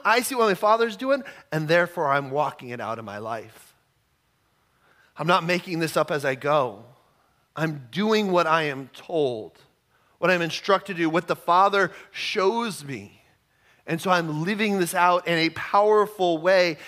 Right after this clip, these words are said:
and what I am doing is evidence of who I am. Very truly,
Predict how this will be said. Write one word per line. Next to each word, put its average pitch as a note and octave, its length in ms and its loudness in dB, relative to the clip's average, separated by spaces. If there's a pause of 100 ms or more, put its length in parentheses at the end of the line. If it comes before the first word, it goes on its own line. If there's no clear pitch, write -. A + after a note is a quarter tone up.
(140)
and F3+ 200 2
what F#3 120 0
I E3+ 120 4
am E3 180 -4
doing G3 380 -4
is E3 260 0
evidence F#3 540 0
of D3 160 -4 (140)
who F#3+ 440 -4 (380)
I C3 540 -4 (500)
am. G2 420 -12 (1700)
Very C3 320 0
truly, C#3 600 -8